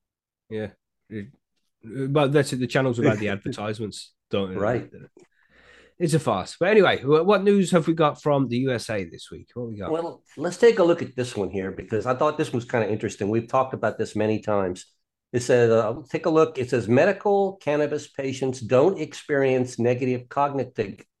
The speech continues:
Speaker 2: cognitive effects when used as directed,"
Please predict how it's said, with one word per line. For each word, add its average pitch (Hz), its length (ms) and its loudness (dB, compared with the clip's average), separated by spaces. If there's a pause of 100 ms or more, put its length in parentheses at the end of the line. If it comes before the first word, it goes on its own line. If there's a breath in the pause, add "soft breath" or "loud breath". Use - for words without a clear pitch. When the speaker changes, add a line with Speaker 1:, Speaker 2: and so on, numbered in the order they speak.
(180)
Speaker 2:
cognitive 135 560 -2
effects - 420 -6 (260)
when 113 180 4
used 123 260 2
as 113 240 -4
directed," 101 640 -4